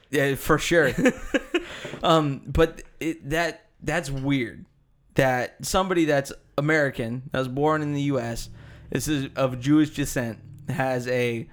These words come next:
Speaker 1: Australian passport, fake name, and then says you live in Saudi Arabia. Unless
Speaker 2: It's questionable at best.
Speaker 1: unless you're the, uh, owner, oh shit. Unless you're th-, not the owner, unless you're, uh,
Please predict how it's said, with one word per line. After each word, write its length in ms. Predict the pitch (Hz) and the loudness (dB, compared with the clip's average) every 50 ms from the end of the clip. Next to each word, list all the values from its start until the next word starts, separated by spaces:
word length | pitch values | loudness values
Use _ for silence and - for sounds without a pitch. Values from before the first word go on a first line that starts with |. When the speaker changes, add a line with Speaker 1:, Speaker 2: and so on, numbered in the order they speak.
| - - - - - - | -18 -20 -20 -20 -4 -2
Speaker 1:
Australian 580 | 135 131 - - 156 147 147 160 170 170 170 156 | -2 -2 -2 -2 -2 -2 -2 -2 -2 -4 -2 -2
passport, 760 | 143 135 123 123 123 - - 117 117 117 113 - - - - - - _ _ _ _ _ _ _ _ _ _ _ _ _ - | 0 0 0 -2 -4 -4 -4 -4 -2 -2 -4 -6 -8 -14 -20 -20 -20 _ _ _ _ _ _ _ _ _ _ _ _ _ 2
fake 280 | - 190 202 196 - - | 2 2 2 2 0 -2
name, 400 | 147 143 139 135 131 127 127 - - _ | -2 -2 0 -2 -2 -4 -6 -8 -12 _
and 200 | - - 139 139 | -6 -4 -2 -2
then 160 | 139 135 127 120 | -2 -2 -2 -2
says 300 | - 151 139 135 131 127 | 0 0 0 0 0 0
you 140 | 131 139 | -2 0
live 200 | 135 139 135 120 | 0 0 0 -2
in 80 | 127 127 | -2 -2
Saudi 360 | - 156 123 123 123 123 113 | -2 0 0 0 0 -2 -2
Arabia. 500 | 110 107 107 110 104 - - - - - - _ _ - | -4 -4 -6 -6 -8 -8 -10 -12 -12 -14 -16 _ _ -4
Unless 540 | 139 147 156 160 170 175 185 - - - - - - - - | -4 -2 2 2 2 2 2 0 -4 -8 -12 -16 -20 -6 -4
Speaker 2:
It's 180 | 196 - - - | -4 -4 -4 -6
questionable 720 | - - 180 175 160 - - - 143 135 123 139 135 127 | -2 0 2 2 2 0 -4 -6 -8 -6 -6 -4 -6 -6
at 160 | - - - | -6 -8 -10
best. 420 | 131 127 143 135 - - - - | -10 -10 -8 -8 -8 -4 0 0
Speaker 1:
unless 400 | 156 151 160 170 170 170 - - | 0 2 2 2 2 2 0 0
you're 480 | 160 151 151 147 147 139 135 131 127 123 | 0 2 2 4 4 4 4 4 2 0
the, 560 | 120 127 135 139 135 135 127 127 120 113 - - - - - - _ _ _ _ _ _ _ _ - | -2 -2 -2 -2 0 0 -2 -4 -4 -6 -10 -16 -20 -20 -20 -20 _ _ _ _ _ _ _ _ -2
uh, 400 | 143 139 127 123 117 110 98 71 - _ _ _ _ _ _ _ _ _ _ _ _ _ _ - _ _ - | 0 0 0 -2 -2 -4 -6 -8 -10 _ _ _ _ _ _ _ _ _ _ _ _ _ _ -20 _ _ -2
owner, 540 | 151 151 156 160 165 160 160 156 151 143 - - | 0 0 0 2 2 2 2 2 0 0 -2 -4
oh 280 | 127 123 117 107 98 98 | -6 -6 -6 -6 -8 -10
shit. 400 | - - - - - - - - - - - - | -10 -10 -8 -8 -10 -12 -14 -18 -20 -20 -10 -6
Unless 340 | - 143 151 156 160 156 - | -4 -2 0 0 0 0 0
you're 220 | 160 160 160 156 151 | 0 2 2 2 0
th-, 140 | 135 - 143 | -2 -4 -4
not 240 | 147 143 139 143 | -4 -4 -4 -4
the 120 | - 131 131 | -4 -4 -2
owner, 200 | 131 131 131 127 | -2 -2 -2 -2
unless 340 | 127 127 131 135 135 - - | -2 -2 -2 -2 -4 -4 -4
you're, 240 | 139 135 135 131 117 | -2 -2 0 0 0
uh, 340 | 110 120 120 117 110 107 | 0 0 0 -2 -2 -4